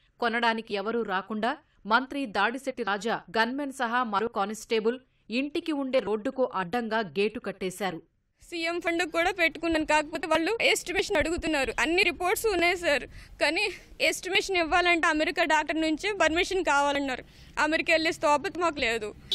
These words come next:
Speaker 2: మా ఇల్లు అమ్ముకుందామని try చేస్తుంటే పక్కన కానిస్టేబుల్ చాలా nuisance చేశారు sir. నా ఇల్లు కొనుక్కోనివ్వకుండా చేస్తున్నారు.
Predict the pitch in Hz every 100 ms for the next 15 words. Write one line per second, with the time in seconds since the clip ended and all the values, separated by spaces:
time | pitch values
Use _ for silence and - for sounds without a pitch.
0 | 247 269 277 269 294 285 285 285 285 294
1 | 285 302 311 330 330 285 277 277 294 311
2 | 285 277 302 269 - 294 285 269 302 -
3 | 294 302 277 285 277 302 311 285 285 277
4 | 262 131 - 277 277 277 294 320 302 -
5 | 302 302 294 320 330 294 311 294 285 240